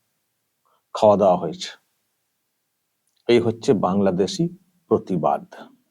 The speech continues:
প্রিয় দর্শক, আমি শফিকুল ইসলাম এবং আপনারা দেখছেন আরামবাগ টিভি। আসলে এটার মধ্যে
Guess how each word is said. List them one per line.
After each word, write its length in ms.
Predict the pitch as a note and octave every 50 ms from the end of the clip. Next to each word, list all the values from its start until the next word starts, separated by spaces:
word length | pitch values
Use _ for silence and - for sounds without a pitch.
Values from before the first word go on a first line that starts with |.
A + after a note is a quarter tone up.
| _ _ _ - - _
প্রিয় 200 | - A#2 G#2+ G#2
দর্শক, 360 | - - - - - - D#3 - - - - _ _ _ _ _
আমি 240 | - G#2 G#2 G2+ G2 F#2+ - - - _ -
শফিকুল 520 | - - - A2+ - - B2 - A2 G2 G2
ইসলাম 340 | F#2+ - - F#2+ F2+ G2 A#2 -
এবং 180 | A2+ G2+ G2+ G2 F#2+
আপনারা 340 | F#2 F2+ - - F#2+ F2+ F#2
দেখছেন 440 | D#2+ D#2 F2 - _ - - G#2 F2 E2 E2+ - - -
আরামবাগ 440 | - F2 E2 D#2+ E2 E2 E2 C#2+ - _ _ _ _ _
টিভি। 320 | - F#2 D#2+ D2+ D#2 E2 - - _ _ _ _ _ _ _ _ _ _ _ _ _ _ _ _ _ _ _ _ _ _ _ _ _ -
আসলে 280 | - G#2 - F3 F3+ E3+ C#3
এটার 220 | B2 - E3 D3
মধ্যে 440 | B2+ A#2 A#2+ A#2 A2+ A2 A2+ D3 D3+